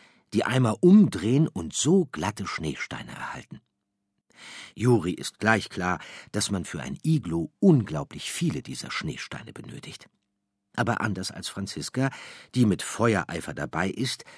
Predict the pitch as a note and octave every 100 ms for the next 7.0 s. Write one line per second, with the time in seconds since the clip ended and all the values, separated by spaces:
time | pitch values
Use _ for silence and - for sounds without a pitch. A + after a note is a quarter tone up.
0 | - - _ - - C#3 G#2+ A2+ A#2 -
1 | G#2+ A#2 B2+ G#2+ - - - - A#2 G2+
2 | D#2 D#2 - C2+ B1 - - A#2 G#2 F#2
3 | - - - A#2 G2 C#2 C#2 C#2 D#2 -
4 | - E2 B1+ B1 - C3 B2 - - -
5 | - - C#3+ C#3 C3 _ _ _ _ _
6 | _ - D3 D3 A#2+ G#2 - F#2 G2 G2